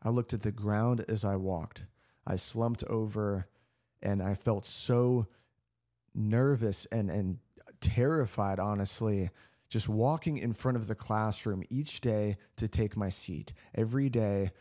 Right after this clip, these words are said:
for five years from eighth grade to graduation. And, uh, me being in this kind of state, this disassociated, blurry, super awkward and distracted state, I remember I couldn't pay attention to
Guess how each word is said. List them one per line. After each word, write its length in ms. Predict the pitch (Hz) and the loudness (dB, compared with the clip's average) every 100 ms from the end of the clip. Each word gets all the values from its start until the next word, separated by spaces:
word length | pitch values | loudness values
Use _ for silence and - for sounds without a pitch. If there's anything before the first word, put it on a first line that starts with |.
| _ _ | _ _
for 160 | - 92 | -8 -6
five 420 | - 107 107 101 | 0 2 4 2
years 240 | 101 92 95 | 0 -2 -4
from 180 | 104 | -4
eighth 240 | 90 101 - | -2 -2 -2
grade 220 | 104 95 | -4 -2
to 80 | 110 | -2
graduation. 760 | 104 107 101 92 87 - 67 - _ _ _ _ _ _ _ - 113 | -2 0 0 -2 -2 -4 -8 -10 _ _ _ _ _ _ _ -8 -4
And, 280 | 117 117 | -2 0
uh, 300 | 113 104 92 90 - - _ _ - | 2 2 0 -4 -10 -20 _ _ 0
me 160 | 156 | 2
being 440 | 151 110 170 170 131 | 4 6 6 6 4
in 100 | 113 | 2
this 160 | 104 | 0
kind 260 | - 120 110 | 0 0 2
of 80 | 90 | 0
state, 600 | - - 139 135 107 87 | -4 -2 2 4 2 -2
this 180 | 92 - | -4 0
disassociated, 1120 | 127 - 117 - 123 110 - 117 110 104 101 | -2 0 -2 0 0 0 0 0 2 0 -4
blurry, 800 | 110 110 117 117 113 110 113 98 - - - | -4 0 2 4 2 4 2 -2 -8 -20 -12
super 840 | - - 165 160 139 143 120 - | -8 -6 -2 -4 -2 0 0 0
awkward 680 | 120 117 113 - 123 117 120 | 0 2 0 -2 0 2 2
and 140 | 110 98 | 2 -2
distracted 720 | - - 120 117 113 113 101 | -4 -2 0 2 0 -4 -4
state, 420 | - - 104 98 | -4 -2 0 0
I 120 | 117 | 0
remember 320 | 143 131 117 | 0 0 0
I 60 | 127 | -2
couldn't 320 | - 170 151 | 0 0 0
pay 160 | 127 123 | 2 0
attention 440 | 113 127 107 110 | 2 -2 -2 -4
to 180 | - | -2